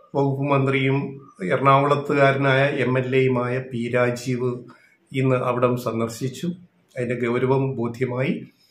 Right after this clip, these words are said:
മന്ത്രിതലത്തിൽ മുഖ്യമന്ത്രി മുൻകൈയെടുത്ത് മീറ്റിംഗ് കൂടി. തദ്ദേശ സ്വയംഭരണ മന്ത്രി എം പി രാജേഷും ആരോഗ്യ വകുപ്പ് മന്ത്രി വീണ ജോർജും, ആ, വ്യവസായ മന്ത്രി പി രാജീവും എല്ലാം കൂടി മീറ്റിംഗ് കൂടി. പക്ഷേ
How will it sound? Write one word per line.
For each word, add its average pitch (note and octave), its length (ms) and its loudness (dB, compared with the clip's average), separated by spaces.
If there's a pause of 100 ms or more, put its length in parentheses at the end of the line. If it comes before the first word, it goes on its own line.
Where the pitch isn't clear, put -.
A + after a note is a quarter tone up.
(240)
മന്ത്രിതലത്തിൽ C#3+ 880 4
മുഖ്യമന്ത്രി C3+ 520 0
മുൻകൈയെടുത്ത് B2+ 680 0
മീറ്റിംഗ് A#2+ 520 -4
കൂടി. C3+ 400 -6 (580)
തദ്ദേശ C3 340 2
സ്വയംഭരണ C3 460 0
മന്ത്രി C3 420 0
എം A#2 60 -2
പി B2 100 0
രാജേഷും C3 840 0
ആരോഗ്യ B2+ 400 2
വകുപ്പ് B2+ 380 0
മന്ത്രി B2+ 240 0
വീണ B2 360 0
ജോർജും, B2+ 500 -4 (500)
ആ, B2 40 4 (280)
വ്യവസായ C3 400 2
മന്ത്രി B2+ 240 2
പി C3 160 -4
രാജീവും B2+ 580 -2
എല്ലാം B2+ 260 0
കൂടി C3 180 -2
മീറ്റിംഗ് B2+ 440 -4
കൂടി. B2+ 300 -8 (560)
പക്ഷേ D3+ 560 0